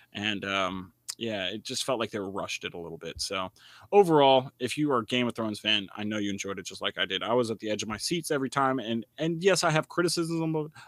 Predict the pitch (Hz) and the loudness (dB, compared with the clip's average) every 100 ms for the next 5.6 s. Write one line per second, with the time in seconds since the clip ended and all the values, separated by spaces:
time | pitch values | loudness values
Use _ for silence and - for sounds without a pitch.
0 | - 165 170 165 _ _ _ - 127 170 | 2 4 4 2 _ _ _ -4 4 6
1 | 151 143 135 117 113 107 101 95 82 - | 6 4 4 4 2 0 -2 -6 -10 -12
2 | _ 190 214 180 151 131 104 82 69 117 | _ -2 2 4 4 2 -2 -6 -6 -4
3 | - 143 117 98 95 95 - 107 98 95 | 0 0 2 -2 -6 -10 -6 -4 -2 -6
4 | - _ _ _ 110 - 95 87 95 98 | -10 _ _ _ -6 -6 -8 -4 -2 -2
5 | 92 92 - 90 87 - | -4 -8 -8 -8 -10 -16